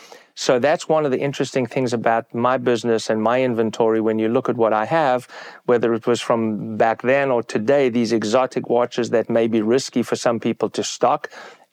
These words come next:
everything you see on my listings and my inventory is available. If you called me up and said, "I'll be there in an hour, I'd like to see X, Y, and Z,"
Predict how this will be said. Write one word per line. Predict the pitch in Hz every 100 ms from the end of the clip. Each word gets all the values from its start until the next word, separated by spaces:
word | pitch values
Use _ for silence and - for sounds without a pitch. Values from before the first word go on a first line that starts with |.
| _
everything | 160 165 170 151 160 151
you | 135
see | - - 135 139 -
on | 127 120
my | 117 123
listings | 123 131 - 135 120
and | 123
my | 117 127
inventory | 127 120 117 127 123 117
is | 113
available. | 107 117 117 117 113
If | 104
you | 117
called | - 143 135
me | 135
up | 127 -
and | 117
said, | 123 113
"I'll |
be | 110 127
there | 127 120
in | 117 113
an | 113
hour, | 117 117 110
I'd | 110
like | 113 -
to | 113
see | - 113
X, | 113 -
Y, | 117 113
and | 113
Z," | 147 160